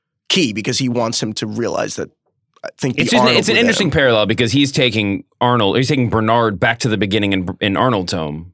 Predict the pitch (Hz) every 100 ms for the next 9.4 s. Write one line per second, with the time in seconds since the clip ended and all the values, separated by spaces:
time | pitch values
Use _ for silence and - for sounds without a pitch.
0 | - 110 120 110 98 95 92 - - 117
1 | 110 110 104 104 98 92 101 - 123 95
2 | 80 90 - 101 107 90 110 104 113 117
3 | 107 92 92 87 101 101 110 104 101 90
4 | 95 - 107 101 107 95 - - 73 92
5 | - 139 - 90 82 69 90 - - 113
6 | 117 107 104 95 110 90 80 82 180 240
7 | 247 202 190 147 160 143 143 151 143 147
8 | 127 120 117 - 139 127 120 - - 151
9 | 160 156 151 127